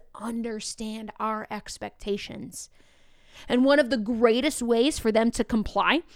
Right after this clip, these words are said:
one of the greatest ways for them to show, like, "Yes, I can do this. Yes, I can rise to the occasion," is to give them the chance to self-reflect. Now,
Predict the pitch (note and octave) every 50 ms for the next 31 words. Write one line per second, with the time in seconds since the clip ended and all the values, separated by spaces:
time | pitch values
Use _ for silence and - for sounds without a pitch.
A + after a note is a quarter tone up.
0 | - - _ - B3 C4 C#4 B3+ C4+ A3 F#3+ B3+ A#3+ B3 C4 B3 C4 C4+ C#4+ C#4
1 | - A#3+ A#3+ A#3+ B3 C4+ C#4 - - - B3+ A#3+ A3 A3+ A3 A3+ A#3+ C4+ D4 C#4
2 | - - - - _ - C#4+ C4+ C4 B3 B3 - - - - C4+ A#3+ A#3 A#3 A#3+
3 | A#3+ B3+ B3 A#3+ A3 A3+ A3 - - A3+ B3 A#3+ A#3+ - - A#3 A3+ A3 - -
4 | A#3+ A3+ A3+ A3 G#3+ A#3 A3 G#3 G3+ F3+ - - A3 A3 A#3+ C4 C4+ C4+ - -
5 | - A#3+ B3 A#3+ A#3 - - - - A#3+ A#3+ B3 B3 A#3+ A#3+ B3 B3+ C4+ C#4+ C#4
6 | - - - - - _ - G#3+ A3 A#3 A#3+ A#3+ A#3+ A#3 B3 B3+ B3+ - - B3+
7 | G#3+ A#3 G#3+ A3 G#3+ - - - A#3 B3+ B3+ A#3 G3 G#3+ G3+ - G3+ G3 G3 G3+
8 | A3 B3 - _ _ _ _ _ _ - A3 - - A#3+ G3+ B3 G#3+ G3+ G#3+ G#3
9 | G#3 G3+ A3+ C4 C#4 F4 G#4 A#4 A#4+ A4+ D4+ - - - - G3+ F3+ B2 D3+ G#3
10 | G#3 - - - - - - - _ _ _ - - A#3 - - F3+ F3+ F3+ -
11 | - G#3 - - G3 - - - - - - - _ _ _ _ _ _ _ _
12 | - - _ _ _ _ _ _ _ _ _ _ _ _ _ _ _ _ _ _
13 | _ _ _ _ _ _ _ _ _ _ _ _ _ _ _ _ - G#3+ A#3+ G#3+
14 | F#3+ - -